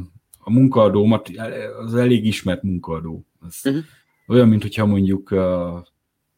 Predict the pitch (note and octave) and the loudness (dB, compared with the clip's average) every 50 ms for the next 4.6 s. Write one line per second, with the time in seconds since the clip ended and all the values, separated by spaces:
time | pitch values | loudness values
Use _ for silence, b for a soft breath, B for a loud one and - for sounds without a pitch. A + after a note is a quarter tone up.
0 | _ _ _ - B2 A#2+ - - G#2+ G2 G#2+ A2 A2 - - G2+ G2 G2 G#2+ A2 | _ _ _ -2 -2 -2 -2 -2 0 0 2 0 0 -2 -4 -4 0 0 2 0
1 | G2+ - - F#2 F#2 G2+ G#2 G#2+ - - G#2 F#2+ F2+ F#2+ - - E2+ D#2 D#2 G2 | 0 -2 -4 -6 -4 -4 -4 -6 -6 -4 -6 -4 -4 -6 -8 -8 -12 -10 -8 -6
2 | G#2+ A#2 G#2+ G#2+ G#2 G2 F#2+ F2+ F2 E2+ - - G2+ F#2+ - - F#2 F2 - - | -4 -4 -4 -4 -6 -6 -6 -6 -6 -8 -8 -8 -10 -8 -8 -10 -8 -8 -10 -10
3 | - E2+ E2 F#2 G#2 - - A2+ G#2+ G#2 - - A2+ A2+ A2+ G#2 G#2 G2 F#2+ G2 | -10 -10 -8 -8 -8 -4 -4 -4 -4 -4 -4 -2 0 0 0 0 -2 -2 -2 -2
4 | G2 G2 F#2+ F#2 F#2 F2+ - - F#2+ F#2+ F2+ | -2 -2 -2 -2 -4 -6 -6 -6 -8 -8 -8